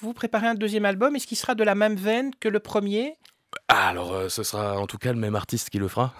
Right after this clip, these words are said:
Speaker 2: <laughs> ça c'est sûr. Euh, je, je pense que, que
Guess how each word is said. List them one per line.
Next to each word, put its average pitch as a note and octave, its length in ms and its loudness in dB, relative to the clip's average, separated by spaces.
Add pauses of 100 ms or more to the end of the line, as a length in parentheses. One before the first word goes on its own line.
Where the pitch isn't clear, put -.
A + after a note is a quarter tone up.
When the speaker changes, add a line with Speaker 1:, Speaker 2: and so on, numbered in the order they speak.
Speaker 2:
<laughs> C3+ 380 4
ça A2 120 -4
c'est G2 160 -4
sûr. B2+ 300 -6 (680)
Euh, F#2 260 2
je, G#2 680 2
je G#2+ 160 2
pense C#3 400 2
que, G#2 240 2
que G#2 340 4